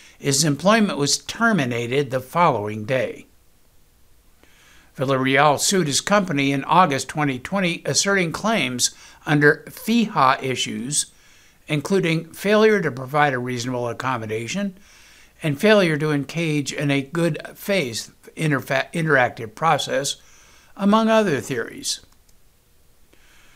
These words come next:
When his employment began, he signed an arbitration agreement, so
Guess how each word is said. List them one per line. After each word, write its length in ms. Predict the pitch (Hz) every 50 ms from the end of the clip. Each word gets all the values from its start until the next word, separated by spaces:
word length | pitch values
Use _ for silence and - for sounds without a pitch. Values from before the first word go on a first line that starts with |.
| _ _ - _ _ -
When 160 | - 180 185
his 140 | 190 170 -
employment 500 | 185 175 151 165 220 240 220 196 185 -
began, 380 | 147 156 151 190 208 220 196 175
he 100 | 185 175
signed 320 | - - 180 180 180 160
an 140 | 160 156 156
arbitration 720 | 147 165 175 170 175 156 - - 175 185 175 180 165 135
agreement, 540 | 123 104 113 120 117 107 98 110 151 185 - - - _ _ _
so 580 | - - - - 170 156 135 123 139 180 180